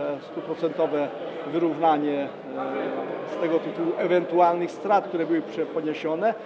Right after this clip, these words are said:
bo chciałbym po-, podkreślić, że dziewięćdziesiąt procent odbiorców nie zanotowało wzrostu cen. Zanotowały wzrost cen tego typu odbiorcy, jak tacy, którzy zmieniali odbiorcę, tacy, którzy byli poza taryfami, e, tacy, któ-, u których, e, no,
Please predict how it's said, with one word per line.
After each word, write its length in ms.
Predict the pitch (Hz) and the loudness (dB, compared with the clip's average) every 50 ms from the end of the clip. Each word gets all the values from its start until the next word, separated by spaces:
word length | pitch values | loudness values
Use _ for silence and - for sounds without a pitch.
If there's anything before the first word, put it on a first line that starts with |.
| - - - - | -14 -14 -6 -6
bo 60 | 160 | -6
chciałbym 360 | - - - 175 175 190 220 | -4 2 4 4 4 4 0
po-, 160 | 214 - 185 170 | 0 0 0 0
podkreślić, 720 | - - - 180 - - - 160 156 151 - - 190 202 - | 0 -4 -6 -6 -6 -4 -2 -2 -2 -2 -2 -4 -6 -6 -6
że 380 | 156 135 131 160 165 180 185 185 - - - - - - - - - - | -8 -4 0 0 2 2 0 -2 -4 -12 -14 -16 -14 -14 -14 -14 -14 -10
dziewięćdziesiąt 640 | 139 147 190 165 180 180 175 190 196 - 202 196 - | 0 0 2 2 2 0 -2 -2 -4 -4 -4 -6 -6
procent 360 | - 185 180 - - 185 - - - | -2 0 0 0 0 -4 -4 -2 -2
odbiorców 680 | - 180 151 147 170 165 147 139 - - - 196 208 - - - - - - - - - - - - 165 | -2 -2 0 4 4 4 4 4 0 0 0 0 0 0 -4 -6 -6 -6 -6 -6 -6 -6 -8 -8 -4 -2
nie 100 | 180 185 | 0 2
zanotowało 640 | 175 202 196 196 202 202 220 220 247 226 196 175 156 | 2 4 4 2 2 0 0 2 4 6 6 6 4
wzrostu 400 | 139 156 156 147 147 - - 143 - - | 4 2 0 0 0 -2 -6 -6 -6 -4
cen. 120 | 139 127 - | -4 -4 -4
Zanotowały 540 | - 160 170 170 - 175 175 185 185 185 170 | -4 -2 -2 -2 -2 0 2 4 4 4 2
wzrost 300 | 147 165 175 165 - - | 0 0 -2 -2 -2 -4
cen 140 | 185 180 - | -4 -4 -2
tego 260 | - 190 175 180 170 | -2 0 0 0 -2
typu 240 | 156 175 165 190 170 | -2 -4 0 0 0
odbiorcy, 440 | 151 147 175 175 170 165 - - 160 | 2 4 4 4 4 4 4 0 -2
jak 160 | 147 - - | -2 -2 0
tacy, 260 | 185 175 160 - 160 | 0 0 0 0 -4
którzy 340 | - 170 170 160 170 160 143 - - - - - - - 160 160 | -4 -2 0 0 0 0 0 -2 -6 -6 -8 -8 -6 -6 -2 0
zmieniali 500 | 180 185 180 185 185 180 175 170 165 165 | 2 2 6 6 8 8 8 6 4 2
odbiorcę, 720 | 160 160 147 147 147 180 185 196 202 - - - 185 170 | 2 0 0 2 4 6 6 6 6 4 0 0 2 2
tacy, 260 | - 175 170 160 165 160 | 4 2 0 0 -2 -6
którzy 220 | - 170 156 156 | -6 -6 -4 -2
byli 180 | 151 165 160 160 | -2 -2 -2 -2
poza 220 | 165 151 151 156 | -2 -2 -2 -2
taryfami, 680 | 151 165 151 147 147 - 175 185 180 175 175 175 165 - - - - - - - - - | -2 -2 -4 -4 -2 0 0 2 2 2 0 -4 -6 -6 -8 -12 -14 -14 -16 -16 -12 -8
e, 260 | 151 147 151 151 151 147 | -4 -2 -2 -2 -2 -2
tacy, 420 | 147 165 170 165 165 - 185 170 | 0 0 0 0 2 0 -2 -2
któ-, 360 | - 175 180 170 165 165 165 165 - - - - - - - - | -2 -4 -2 -2 -2 0 -2 -4 -6 -8 -10 -10 -10 -10 -6 -6
u 40 | 170 | -6
których, 540 | - - - 190 190 185 185 175 - - 170 | -6 -2 2 4 4 6 4 2 2 -2 -2
e, 100 | 165 160 156 | -2 -2 0
no, 160 | 156 175 | 0 -2